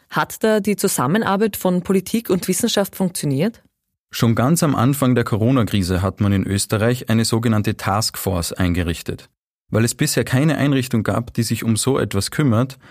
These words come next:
Speaker 2: hat das Gesundheitsministerium in sehr kurzer Zeit zahlreiche Experten zusammengetrommelt.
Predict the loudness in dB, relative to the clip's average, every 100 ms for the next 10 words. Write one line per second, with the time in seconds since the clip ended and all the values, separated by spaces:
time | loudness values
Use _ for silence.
0 | -12 -6 -2 -2 -2 0 0 0 0 2
1 | 0 2 2 2 2 2 0 -2 0 2
2 | 0 0 0 0 -2 0 0 0 -2 -4
3 | 0 0 2 0 0 -2 -2 0 0 0
4 | 0 0 2 2 0 0 0 -2 -6